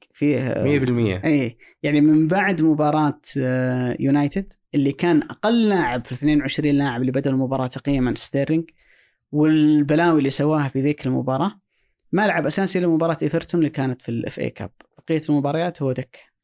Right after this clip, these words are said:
Speaker 2: صح، هو في
Speaker 1: خلاص.
Speaker 2: خلاف أصلا من
Speaker 1: إيه، خرج من حسابات جوارديولا في الفترة الماضية. فشيء كويس إنه المدرب لاعب هالقيمة لما يغيب. شوف، مهما كانوا الناس يزعلون من ستيرلينج والفرص اللي ضيعها ستيرلينج،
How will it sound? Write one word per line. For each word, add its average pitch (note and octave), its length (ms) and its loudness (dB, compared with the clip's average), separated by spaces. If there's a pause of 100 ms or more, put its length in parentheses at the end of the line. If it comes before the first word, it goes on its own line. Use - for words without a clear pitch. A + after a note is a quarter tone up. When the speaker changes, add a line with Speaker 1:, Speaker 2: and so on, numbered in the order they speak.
(120)
Speaker 2:
صح، G#2 220 -6
هو A#2 100 0
في B2+ 160 -2
Speaker 1:
خلاص. D3+ 160 2
Speaker 2:
خلاف G#2 140 0
أصلا F#2 200 -6
من F#2 260 -6
Speaker 1:
إيه، G#3 140 4
خرج G3 460 0
من D3+ 120 4
حسابات D3 640 -2
جوارديولا C#3 680 0
في - 100 -6
الفترة C3+ 380 -4
الماضية. A#2+ 540 -4 (720)
فشيء C3+ 1160 -2
كويس F#3 600 0
إنه C#3 200 2
المدرب D#3 540 0 (560)
لاعب C#3+ 460 -2
هالقيمة C#3 460 -4 (1000)
لما C3 220 0
يغيب. B2+ 280 -2 (240)
شوف، E4 240 -4
مهما D#4 140 4
كانوا G#3 200 -2
الناس F#3+ 120 -2
يزعلون D3 360 0
من G2+ 80 -4
ستيرلينج A#2+ 520 -2
والفرص C#3 340 -4
اللي A#2 100 -6
ضيعها B2+ 260 -4
ستيرلينج، B2+ 440 -4